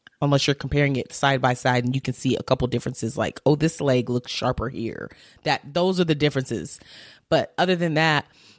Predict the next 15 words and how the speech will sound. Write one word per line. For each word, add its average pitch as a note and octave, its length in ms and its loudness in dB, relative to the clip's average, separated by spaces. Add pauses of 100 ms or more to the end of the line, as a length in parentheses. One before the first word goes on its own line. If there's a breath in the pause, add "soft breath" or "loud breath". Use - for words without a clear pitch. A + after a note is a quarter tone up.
there's E3 240 2
a, C#3+ 320 2 (160)
it C#3+ 140 0
looks D#3+ 280 0
like C#3 260 2
a B2+ 180 0
blood C#3 600 0
droplet C#3 680 2
above D3 680 2 (120)
the C3+ 260 2
tarantula C3+ 800 0
in C3 120 2
the B2+ 60 0
picture B2+ 500 2
on B2 400 0